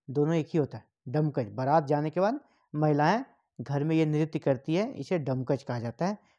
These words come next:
घरेलू लोक नृत्य है। ताना भगत किस वर्ष अपनी मांग कांग्रेस के सामने उठाने के लिए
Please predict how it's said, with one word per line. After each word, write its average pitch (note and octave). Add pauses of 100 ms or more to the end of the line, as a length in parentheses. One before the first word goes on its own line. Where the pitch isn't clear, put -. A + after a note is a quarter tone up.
(140)
घरेलू D3
लोक D3+
नृत्य C3
है। A#2 (3500)
ताना G#3+
भगत F3 (140)
किस C4+
वर्ष F#3 (180)
अपनी G3+
मांग F#3+
कांग्रेस F3
के F#3+
सामने F3
उठाने E3+
के E3+
लिए G3+